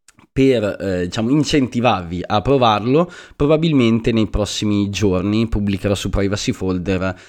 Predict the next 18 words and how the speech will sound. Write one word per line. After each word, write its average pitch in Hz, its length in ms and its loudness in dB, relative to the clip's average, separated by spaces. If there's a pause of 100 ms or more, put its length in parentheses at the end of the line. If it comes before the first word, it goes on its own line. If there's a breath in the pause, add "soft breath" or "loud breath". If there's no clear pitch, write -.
(140 loud breath)
ehm, 90 1040 -6 (140)
un, 87 240 -4
un 85 280 -6
contenuto 107 840 -2 (340)
piratato 98 540 0
carino 117 500 -2 (240 loud breath)
che 123 160 0
vi 110 160 -2
permetterò 107 560 -4
di 95 80 -6
scaricare 98 480 -6
solo 98 300 -4
tramite 95 340 -2
torrent, 95 800 -2
non 123 420 4
realmente, 101 800 0
mm, 82 300 -10
perché 98 720 -2